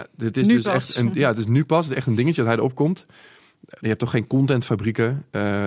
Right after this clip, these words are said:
Speaker 1: die echt alleen maar content maken voor het content maken, soort van.
Speaker 2: Mhm.
Speaker 1: Eh,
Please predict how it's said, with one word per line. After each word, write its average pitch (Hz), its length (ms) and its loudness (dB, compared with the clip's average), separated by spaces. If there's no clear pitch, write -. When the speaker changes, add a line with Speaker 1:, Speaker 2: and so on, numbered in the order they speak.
Speaker 1:
die 98 140 -6
echt - 240 -14
alleen 101 240 -4
maar 101 120 -4
content 110 320 -4
maken 101 220 -2
voor 104 100 -6
het - 100 -14
content 110 240 -4
maken, 101 320 -6
soort 104 160 -6
van. 113 300 -8
Speaker 2:
Mhm. 196 140 -4
Speaker 1:
Eh, 107 200 -4